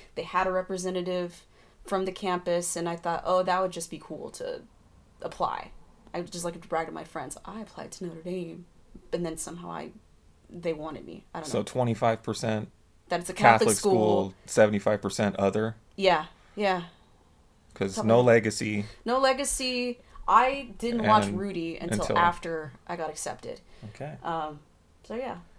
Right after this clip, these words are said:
Speaker 2: I, I feel like
Speaker 1: That's
Speaker 2: if
Speaker 1: it.
Speaker 2: you, if you go to Notre Dame, you have to have at least seen Rudy once.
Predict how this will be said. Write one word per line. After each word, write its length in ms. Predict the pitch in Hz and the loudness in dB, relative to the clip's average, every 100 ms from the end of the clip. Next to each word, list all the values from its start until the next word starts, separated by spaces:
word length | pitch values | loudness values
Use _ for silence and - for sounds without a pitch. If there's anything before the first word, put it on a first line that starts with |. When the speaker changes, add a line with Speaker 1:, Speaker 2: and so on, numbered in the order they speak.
| _ _ - | _ _ -12
Speaker 2:
I, 100 | 98 - | -12 -6
I 80 | 98 | -6
feel 200 | 95 110 | -4 -2
like 200 | 95 90 | -2 -2
Speaker 1:
That's 120 | 101 95 | -6 -8
Speaker 2:
if 60 | |
Speaker 1:
it. 20 | |
Speaker 2:
you, 160 | 92 90 - | -8 -10 -12
if 160 | 92 95 | -12 -12
you 40 | |
go 160 | 98 104 | -2 0
to 80 | 101 | 2
Notre 280 | 101 95 90 | 0 -2 -2
Dame, 260 | 95 92 | -4 -4
you 60 | 90 | -4
have 260 | 90 95 | -4 -6
to 220 | - 92 92 | -6 -8 -4
have 260 | 90 92 | -6 -6
at 160 | - 95 | -8 -6
least 300 | 98 98 - | -6 -8 -10
seen 280 | - 101 98 | -6 -4 -2
Rudy 340 | 95 95 95 | -4 -6 -6
once. 480 | 90 95 95 - - | -4 -2 -4 -8 -16